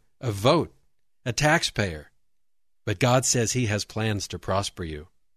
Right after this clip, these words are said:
Look at your life through that lens, in the redemption and freedom of Christ, that new mental model where you see yourself as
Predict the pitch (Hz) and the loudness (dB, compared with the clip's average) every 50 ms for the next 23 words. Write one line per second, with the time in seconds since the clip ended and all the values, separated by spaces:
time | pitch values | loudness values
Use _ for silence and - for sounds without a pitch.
0 | _ _ _ _ _ _ _ _ _ _ _ _ _ _ _ _ - 120 160 208 | _ _ _ _ _ _ _ _ _ _ _ _ _ _ _ _ 0 2 2 2
1 | 214 - - - 113 107 107 - 120 107 113 143 165 156 117 98 92 90 - - | 2 0 -2 -2 -2 -2 -2 -2 -2 0 0 2 2 2 2 0 0 -2 -4 -4
2 | - - 120 131 123 120 117 143 - - 120 107 104 95 80 71 76 80 - - | -2 0 0 2 2 2 2 0 -2 -2 -4 -2 -2 -2 -4 -6 -10 -14 -16 -18
3 | - - _ _ _ _ _ _ _ _ _ _ _ - 110 110 107 98 98 101 | -18 -20 _ _ _ _ _ _ _ _ _ _ _ -4 -2 -2 0 -2 -2 -4
4 | 92 - 113 120 147 160 156 - - 107 95 90 98 92 90 85 - - 117 120 | -2 0 2 4 4 4 2 0 0 -2 -4 -6 -6 -6 -6 -6 -4 -2 0 2
5 | 110 113 113 113 110 107 98 - - - - 104 98 90 80 82 - - - - | 2 0 -2 -2 -4 -6 -8 -8 -8 -4 -2 0 0 0 -2 -4 -6 -8 -8 -12
6 | _ _ _ _ _ _ _ _ _ _ _ _ - 117 120 131 117 113 127 143 | _ _ _ _ _ _ _ _ _ _ _ _ -2 -2 0 0 2 4 6 6
7 | 165 190 175 151 131 127 110 - 120 104 98 98 101 104 101 90 85 80 80 - | 6 6 6 4 4 2 2 0 0 0 0 0 0 0 -2 -2 -4 -6 -8 -8
8 | 110 101 95 95 95 107 120 120 - - 123 117 107 98 95 90 - - 95 87 | -6 -4 -4 -2 -2 0 0 0 0 -2 -2 -2 -2 -4 -4 -4 -4 -4 -4 -4
9 | 87 85 - - _ _ _ _ _ _ _ _ _ - - 98 98 92 90 90 | -4 -6 -8 -14 _ _ _ _ _ _ _ _ _ -6 -4 -2 -2 -2 -2 -4
10 | - | -6